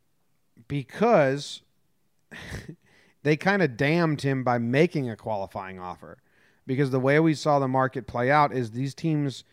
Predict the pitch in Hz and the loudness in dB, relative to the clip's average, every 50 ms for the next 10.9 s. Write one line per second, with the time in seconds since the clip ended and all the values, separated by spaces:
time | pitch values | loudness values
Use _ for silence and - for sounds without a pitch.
0 | _ _ _ _ 131 131 - - - - 139 120 123 123 127 139 151 156 151 143 | _ _ _ _ -8 -8 -8 -8 -6 -6 -4 -4 -2 -2 0 2 4 4 4 4
1 | 113 123 117 110 107 107 104 - _ _ _ _ _ _ _ _ _ _ - 135 | 2 2 2 2 2 0 -2 -6 _ _ _ _ _ _ _ _ _ _ -6 -4
2 | 131 - 135 143 170 180 190 190 185 185 - - - - - 131 107 _ _ _ | -4 -4 -2 2 2 4 4 4 4 2 0 -4 -18 -20 -20 -20 -20 _ _ _
3 | _ _ _ _ _ 131 131 147 151 170 156 - 165 156 151 147 147 147 - - | _ _ _ _ _ -2 2 2 2 2 2 4 4 4 4 4 2 0 0 2
4 | 147 147 143 139 135 135 131 - - 135 131 127 - - - 127 123 123 120 113 | 2 2 2 2 2 2 2 2 2 0 0 0 -2 -4 -8 -6 -4 -4 -4 -2
5 | - 127 123 120 123 131 131 135 131 127 135 147 165 170 _ _ _ _ _ _ | -2 -2 -2 -2 -2 0 2 4 4 6 4 4 0 -4 _ _ _ _ _ _
6 | _ _ - 120 123 123 123 - - 127 131 131 123 - 160 185 214 226 - _ | _ _ -6 -2 -2 -2 -2 -2 -2 -2 -2 -2 -2 2 2 2 2 0 -4 _
7 | _ _ _ _ _ 120 123 131 131 127 123 113 127 127 127 120 - - 123 120 | _ _ _ _ _ -4 -2 0 0 0 0 2 2 2 2 0 -2 -2 -2 0
8 | 117 117 123 131 156 170 - - 196 202 208 202 - _ _ _ _ - 143 139 | 2 2 2 2 0 -4 0 0 0 2 2 0 -4 _ _ _ _ -4 0 2
9 | 147 139 135 - - 147 170 196 220 226 - - - 202 190 185 170 156 139 - | 2 0 0 -2 -2 0 0 2 0 -2 -4 -4 -4 -2 -2 0 0 0 0 0
10 | - - - - 226 233 233 233 233 220 180 - 104 98 95 113 131 | -2 -8 -10 -6 -4 -2 -2 0 -2 -2 -4 -4 -4 -4 -4 -4 -6